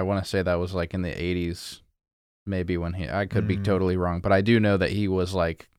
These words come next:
Speaker 1: set to direct
Speaker 2: Yeah, at some
Speaker 1: uh,
Speaker 2: point.
Speaker 1: the first American Godzilla reboot.
Speaker 2: Would have been cool.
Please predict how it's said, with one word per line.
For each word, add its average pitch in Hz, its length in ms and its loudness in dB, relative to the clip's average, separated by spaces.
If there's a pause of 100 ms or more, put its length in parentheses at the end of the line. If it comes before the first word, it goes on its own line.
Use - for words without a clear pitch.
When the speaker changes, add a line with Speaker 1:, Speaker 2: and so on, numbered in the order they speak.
(200)
Speaker 1:
set 90 280 0
to 101 100 0
direct 87 480 0
Speaker 2:
Yeah, 98 240 -8
at 107 240 -4
some 113 160 0
Speaker 1:
uh, 113 140 6
Speaker 2:
point. 110 160 -2
Speaker 1:
the 107 80 4
first 101 340 2
American 95 460 2
Godzilla 85 680 0 (400)
reboot. 85 480 2 (220)
Speaker 2:
Would 180 80 2
have 190 80 2
been 208 140 4
cool. 147 320 4